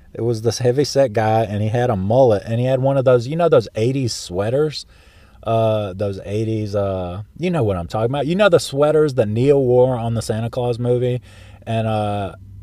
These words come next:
and Scott Calvin was constantly making little sarcastic remarks about his sweaters throughout the whole movie. It was, like, one of those eighties sweaters that people wore, maybe eighties and nineties.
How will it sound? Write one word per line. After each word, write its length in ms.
and 180
Scott 320
Calvin 460
was 180
constantly 640
making 340
little 200
sarcastic 720
remarks 420
about 240
his 120
sweaters 560
throughout 480
the 80
whole 220
movie. 260
It 200
was, 200
like, 180
one 160
of 80
those 300
eighties 400
sweaters 460
that 120
people 260
wore, 400
maybe 300
eighties 340
and 140
nineties. 480